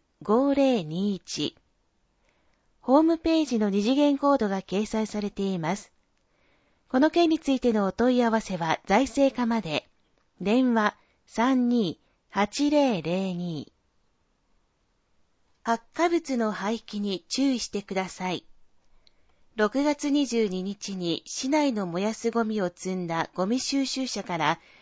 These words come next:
白煙が上がったため、緊急停車し、消火器を使用する事態が発生しました。原因は、廃棄されたモバイルバッテリーからの発火によるものでした。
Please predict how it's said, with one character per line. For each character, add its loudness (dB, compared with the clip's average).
白 0
煙 2
が -2
上 -2
が -2
っ -4
た -8
た -10
め、 -2
緊 2
急 -2
停 0
車 -6
し、 -2
消 2
火 -2
器 -2
を 4
使 -2
用 2
す -6
る 0
事 -4
態 -4
が -6
発 -8
生 -4
し -8
ま -6
し -12
た。 -2
原 2
因 2
は、 0
廃 2
棄 -6
さ -6
れ -6
た -4
モ 0
バ 6
イ 4
ル 0
バ 2
ッ -4
テ -4
リ 0
ー -6
か -4
ら -4
の -4
発 -4
火 -2
に -2
よ 2
る 0
も 0
の -2
で -6
し -16
た。 -4